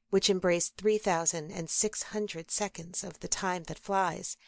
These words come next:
there came another chiming of the clock, and then were the same disconcert and tremulousness and meditation as before.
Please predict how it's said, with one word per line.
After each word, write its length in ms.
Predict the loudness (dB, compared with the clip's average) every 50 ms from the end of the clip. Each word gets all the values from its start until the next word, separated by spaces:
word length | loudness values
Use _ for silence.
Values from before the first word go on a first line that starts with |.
| _ _ _ _ _ _
there 120 | -4 -4 -4
came 280 | -2 0 0 2 2
another 320 | 0 -2 -2 -4 -4 -6 -6
chiming 460 | -6 -4 -2 -2 -2 -2 -4 -8 -10
of 100 | -10 -10
the 80 | -12
clock, 460 | -12 -10 -6 -4 -4 -4 -4 -8 -12 _ _ _ _ _ _ _ _ _
and 200 | -6 -4 -2 0
then 380 | 2 2 2 0 -2 -6 -10 -14 _ -6
were 100 | -4 -2
the 100 | 2 2
same 300 | 2 2 2 0 -2 -4
disconcert 960 | -2 2 2 2 2 2 -2 -6 -4 0 2 2 2 0 -2 -10 -10 -10 -10
and 140 | -10 -10 -6
tremulousness 920 | -2 0 0 0 -2 -4 -8 -10 -6 -2 -2 -2 -2 -2 -2 0 0 0
and 140 | -2 -2 -4
meditation 640 | -4 -4 -2 -2 -2 -2 0 -2 -2 -2 -6 -8 -8
as 160 | -8 -8 -6
before. 560 | -6 -8 -10 -8 -8 -8 -8 -10 -12 -14 -18